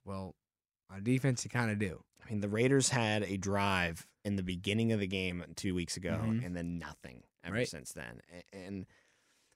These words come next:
Speaker 2: uh, again with the Ravens, too, you know, they score that touchdown going into halftime. Boswell misses the field goal, and the Ravens take advantage of it, come back, score a touchdown. They're up at half.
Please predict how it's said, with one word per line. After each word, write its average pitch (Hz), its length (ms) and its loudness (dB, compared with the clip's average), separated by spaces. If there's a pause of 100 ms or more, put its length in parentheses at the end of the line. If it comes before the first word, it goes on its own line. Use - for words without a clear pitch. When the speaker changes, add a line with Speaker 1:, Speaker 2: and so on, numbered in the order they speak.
(200)
Speaker 2:
uh, - 40 -12 (400)
again 120 300 4
with 120 100 2
the 120 100 4
Ravens, 110 480 4
too, 127 140 2
you 107 100 4
know, 101 120 2
they 95 100 2
score 117 320 4
that 110 160 4
touchdown 107 400 2
going 104 260 6
into 98 160 4
halftime. 95 840 2 (440)
Boswell 101 640 6
misses 95 380 2
the 98 80 -4
field 90 340 0
goal, 85 440 0 (420)
and 92 100 0
the 90 60 4
Ravens 90 320 2
take 90 180 -2
advantage 85 400 -2
of 82 160 -2
it, 80 160 -6
come 95 160 -2
back, 85 400 0
score 87 280 0
a 80 40 -2
touchdown. 78 680 -2 (100)
They're 90 160 -2
up 87 180 -2
at 80 120 -2
half. 76 420 -8